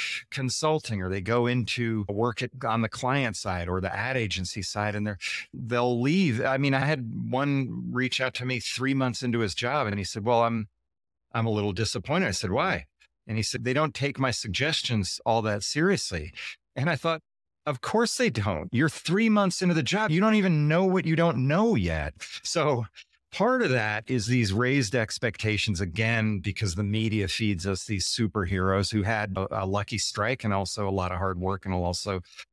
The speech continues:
a lot of brains. But just remember, don't raise your expectations that the world's gonna be handed to you on a platter. You do have to work hard. And I'm all in favor, by the way, of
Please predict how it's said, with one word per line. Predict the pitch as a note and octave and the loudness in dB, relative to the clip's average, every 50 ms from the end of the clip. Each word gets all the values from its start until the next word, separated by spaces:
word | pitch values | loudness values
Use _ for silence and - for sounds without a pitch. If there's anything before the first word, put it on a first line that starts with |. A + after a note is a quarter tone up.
| _ | _
a | - A2+ | -4 -2
lot | G#2 G#2+ G#2 G2+ | 0 0 0 0
of | F#2+ E2+ | -2 -2
brains. | A2 G#2+ G2+ F#2+ F2 - | -2 -2 -2 -2 -4 -4
But | B2+ A#2+ | -6 -4
just | - G#3 G3+ - - | -2 -2 -2 0 0
remember, | F3+ C#3+ C#3+ C#3 B2 G#2+ F#2+ | 0 0 0 0 0 -2 -2
don't | F2+ - C#3 E3 G3 F#3+ E3 - _ | -2 0 0 2 2 0 -2 -4 _
raise | - B2 B2 C3 C#3 C#3+ C#3 G#2+ | -4 -2 0 2 2 2 2 2
your | A2 A#2 A2+ | 2 2 2
expectations | A2+ A2+ - - - - G#2 - - - - G#2+ G#2+ G#2+ G2 - - G#2 F#2 E2 D2+ | 2 0 -2 -4 -6 -6 -6 -6 -8 -6 -4 -2 -2 -2 -2 -2 -2 -2 -4 -4 -4
that | F2+ F#2 F#2 G2+ - - - - - - - - - - | -4 -4 -4 -4 -4 -6 -6 -4 -4 -6 -6 -8 -6 -4
the | A2 G2 | -2 -2
world's | F#2 G#2 G#2+ G#2+ A2 F#2 F2 | 0 2 2 2 0 0 -2
gonna | - G#2+ G2 | -2 -2 -2
be | F#2+ F2+ | -2 -2
handed | F2+ G#2 G2+ G2 G2 F2+ F#2 | -2 -2 -2 -2 -2 -4 -4
to | F#2 | -2
you | F#2 F2+ | -2 -2
on | F#2 F2+ | -2 -2
a | E2+ | -4
platter. | - - G2+ F#2 F2 F2+ | -6 -6 -4 -4 -2 -2
You | F#2 G2+ | -2 -2
do | G2 A2+ D#3 F3 | 0 2 2 2
have | E3+ C3+ | 2 0
to | - C#3 | 0 -2
work | A#2 G2+ G#2 G2+ G2 - | -2 0 0 -2 -2 -2
hard. | - G2 G2 F#2 F#2 G2+ A2 - | -2 0 0 0 -2 -4 -4 -4
And | A#2+ C3+ C#3+ D3 - | -2 0 0 0 0
I'm | - C3+ C#3+ D#3 D#3 | 0 0 0 0 0
all | D#3 - D3 D3+ D#3+ E3 E3+ | 0 0 0 0 2 2 2
in | E3 D#3 B2 | 2 0 0
favor, | - - C3+ C3 B2+ C3 C3 | 0 0 0 0 2 0 0
by | G#2 B2+ B2+ | 2 2 2
the | A2+ B2 | 2 2
way, | A#2 B2 A#2+ A#2+ A#2+ A#2 | 2 2 2 2 0 0
of | - A#2 A2 F#2+ | -2 -2 -2 -2